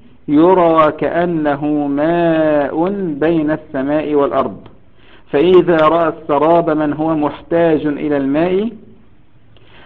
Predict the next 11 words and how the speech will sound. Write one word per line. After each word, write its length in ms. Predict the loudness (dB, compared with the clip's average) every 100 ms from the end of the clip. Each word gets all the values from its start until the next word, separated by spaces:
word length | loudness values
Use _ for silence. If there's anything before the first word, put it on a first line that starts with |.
| -2
يحسبه 720 | -2 -2 -4 -2 2 2 2
ماء 460 | 0 0 0 -2 -4
فقصده 960 | -2 -2 0 0 0 0 0 0 0
ليشرب 680 | 0 0 -2 -4 -2 0 0
منه، 460 | 0 -2 -2 -2 -2
فلما 420 | 0 0 0 0
انتهى 480 | -2 -2 -2 0 0
إليه 320 | 2 2 0
لم 220 | -2 0 0
يجده 420 | 0 -2 -2 -6
شيئا 400 | -2 -2 -4